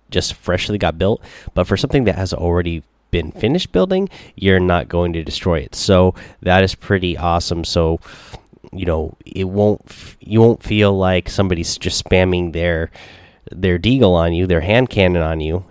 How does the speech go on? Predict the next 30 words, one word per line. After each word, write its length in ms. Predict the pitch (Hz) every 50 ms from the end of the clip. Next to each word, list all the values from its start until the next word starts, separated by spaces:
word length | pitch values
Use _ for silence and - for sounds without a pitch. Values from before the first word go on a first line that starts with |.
| - -
and, 540 | - 87 82 82 80 80 80 80 80 78 - - _ _ _ _ _ _ _ _ - _
uh, 280 | - 85 85 80 76 71
you 140 | - 90 95
know, 140 | 87 78 78 - _ _ _ _ _ _ _ _ _ _ _ _ _ _ _ _ _ _ _ _ _ _ _ _ _ _ _ _ _ _ _
you're, 280 | 104 101 95 92 87
you're 240 | 60 85 92 90 90
wasting 400 | 90 90 92 - - - 92 90
your 100 | 85 85
builds, 460 | 85 95 92 90 90 90 92 87 95
or, 340 | 90 85 87 85 80 78 - - - - - - - - -
uh, 60 | - 76
you 300 | 82 85 85 82 76 -
are, 500 | - 85 85 82 82 82 82 80 80 - - - - - - - - - -
uh, 400 | 73 76 73 65 65 - - - - _ _ _ _ _ _ _ _ _ _ _ _ _ _ _ _ _ _ _ _ _ _
just 160 | - 110 - -
getting 180 | 104 92 90
spammed, 460 | - - - 104 95 92 92 92 87
especially 340 | 85 92 - 143 139 - 117
if 120 | 95 - -
you're 180 | 92 87 85
in, 220 | 85 82 85 78 -
uh, 240 | - 73 76 73 76
some 200 | - - - 98
sort 200 | - - 101 90
of 100 | 80 -
team 200 | - - 101 95
mode 180 | 92 87 85 82
where 80 | 82
somebody 560 | 78 - - 92 92 87 85 90 87 87 85 80
is, 260 | 78 - - -